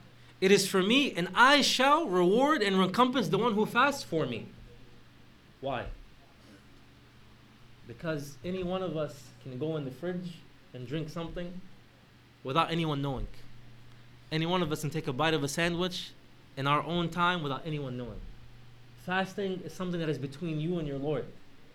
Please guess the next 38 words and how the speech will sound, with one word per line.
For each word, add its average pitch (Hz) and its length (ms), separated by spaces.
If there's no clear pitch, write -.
A 127 60
person 196 380
can, 170 320
prayers, 190 520
five 165 260
prayers, 165 220
Isha. 139 340
Can, 156 140
can, 175 140
yani, 147 300
can 156 140
I 160 80
hide 160 280
my 151 140
prayer 165 520
while 139 140
I'm 139 120
praying? 175 360
No, 147 200
I'm, 131 160
yani, 147 280
I'm, 143 160
I'm 135 380
with 202 180
you 147 80
guys. 98 320
Zakah, 170 500
you 156 160
can't 165 240
hide 170 160
it 165 100
either, 143 280
'cause 147 260
it 135 80
goes 156 180
to - 80
the 143 80
people. - 360